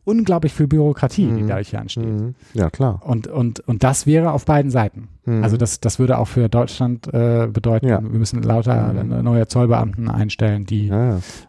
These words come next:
Speaker 2: ja.
Speaker 1: äh, die da lauter Formulare ausfüllen. Also,
Speaker 2: Mhm.
Speaker 1: und das
Speaker 2: Mhm.
Speaker 1: ist ja die schöne I-, Ironie, dass dadurch mehr, mehr Red Tape entsteht.
Speaker 2: Mhm.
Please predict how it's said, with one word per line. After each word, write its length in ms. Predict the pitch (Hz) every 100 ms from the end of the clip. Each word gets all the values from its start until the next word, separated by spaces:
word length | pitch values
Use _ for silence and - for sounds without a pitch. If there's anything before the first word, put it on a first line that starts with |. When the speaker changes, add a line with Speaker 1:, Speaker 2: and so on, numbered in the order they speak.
| -
Speaker 2:
ja. 60 | 107 104 104
Speaker 1:
äh, 400 | 113 - - 113
die 140 | 107
da 160 | 104 101
lauter 280 | 101 98 101
Formulare 500 | - 101 95 95 -
ausfüllen. 360 | - - 98
Also, 160 | - 107
Speaker 2:
Mhm. 320 | 107 101 98 117 -
Speaker 1:
und 120 | - 107
das 100 | 98
Speaker 2:
Mhm. 40 |
Speaker 1:
ist 40 | 110
ja 80 |
die 60 | 110
schöne 400 | 117 123 117 120
I-, 260 | 123 120 123
Ironie, 300 | 117 120 180
dass 220 | 135 - -
dadurch 320 | 107 120 -
mehr, 200 | 120 110
mehr 300 | 120 147 107
Red 180 | 113 -
Tape 240 | 113 -
entsteht. 280 | 120 - 117
Speaker 2:
Mhm. 380 | 107 95 101